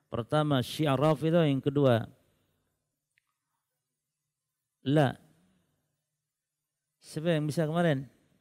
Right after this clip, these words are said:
Usul firaq ada empat. Jamiyah bukan termasuk, karena Jamiyah itu enam. Khawarij, kemudian Qa-, hah? Qadariyah, kemudian Al-Mur-, Al-Murji'ah.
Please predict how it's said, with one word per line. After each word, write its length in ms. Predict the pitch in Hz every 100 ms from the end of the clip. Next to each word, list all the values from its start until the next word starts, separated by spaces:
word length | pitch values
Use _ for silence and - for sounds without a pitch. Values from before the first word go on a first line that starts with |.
| _ -
Usul 240 | 165 160
firaq 320 | - 175 175
ada 160 | 151 156
empat. 320 | 156 165 127 - 107
Jamiyah 400 | 135 143 170 202
bukan 160 | 175
termasuk, 400 | 175 185 202 151 127
karena 160 | 143 180
Jamiyah 480 | 156 143 143 135
itu 160 | 135 226 247 _ _ _ _ _ _ _ _ _
enam. 240 | 139 143 107
Khawarij, 720 | 98 131 123 123 196 - - _ _ _ _
kemudian 640 | 135 131 127 147 190 220 - _ _ _ _
Qa-, 280 | - 131 - - _ _
hah? 320 | 131 190 240 _ _ _ _ _ _
Qadariyah, 720 | - 127 127 120 120 170 185 117 _ _ _ _
kemudian 560 | 120 120 113 120 160
Al-Mur-, 520 | 139 131 123 165 226 208 _ _ _ _ _ _ _
Al-Murji'ah. 1040 | 127 123 120 113 101 113 - 104 101 98